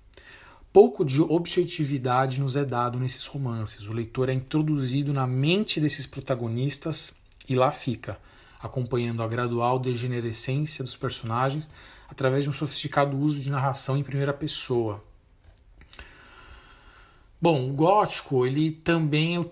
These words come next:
é utilizado, ele é usado em sentido menos tendencioso quando faz referência à narrativa de horror, né? Que tem nas ghost stories, ou histórias de fantasmas, a sua forma mais comum e popular.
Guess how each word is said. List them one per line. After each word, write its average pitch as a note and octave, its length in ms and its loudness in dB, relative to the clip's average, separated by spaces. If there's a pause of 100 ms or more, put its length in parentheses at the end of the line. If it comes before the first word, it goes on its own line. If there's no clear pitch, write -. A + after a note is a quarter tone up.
(140)
é D3 40 4
utilizado, D3+ 1300 2
ele C#3+ 100 0
é - 20 2
usado D3 260 2
em D3+ 80 0
sentido D3 380 -2
menos D3+ 260 0
tendencioso D#3 800 0
quando C#3+ 220 -2
faz C#3+ 220 -6
referência C#3+ 600 -2
à D3+ 120 2
narrativa D3+ 480 0
de D3 100 4
horror, D3 420 4
né? B2 240 -4 (200)
Que - 80 -14
tem C#3 140 -2
nas C3+ 200 -2
ghost C#3 380 0
stories, B2+ 600 0
ou A2+ 240 -4
histórias A#2+ 480 -2
de A2+ 60 -6
fantasmas, A#2+ 720 -4
a C3 60 -4
sua C3+ 160 -6
forma B2+ 340 -4
mais B2+ 180 -4
comum B2 480 -4
e C3+ 40 -4
popular. B2 640 -6